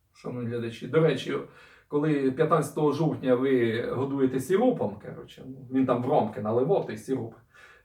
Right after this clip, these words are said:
то бджоли, які переносять його в гніздо,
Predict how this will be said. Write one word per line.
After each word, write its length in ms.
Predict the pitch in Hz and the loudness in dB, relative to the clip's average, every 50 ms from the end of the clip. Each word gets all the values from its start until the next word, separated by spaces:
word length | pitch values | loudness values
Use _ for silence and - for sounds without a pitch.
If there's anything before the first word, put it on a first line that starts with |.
| _ | _
то 360 | - 147 147 147 147 151 143 131 | -2 0 2 4 6 6 4 4
бджоли, 420 | 127 123 123 175 170 151 143 139 | 2 2 4 4 6 6 4 2
які 340 | 139 143 139 131 - 156 143 | 2 0 -2 -2 -2 -4 -2
переносять 540 | 139 147 143 143 147 147 135 151 139 131 151 | 0 0 0 0 0 -2 -2 -2 -4 -4 0
його 520 | 147 147 143 143 143 139 139 135 135 135 | 2 4 6 6 6 6 4 4 2 0
в 320 | 127 127 - - - - | -2 -4 -8 -14 -14 -12
гніздо, 640 | 117 113 127 165 175 165 160 233 240 220 170 - | -8 -6 -2 0 0 0 0 0 0 0 0 0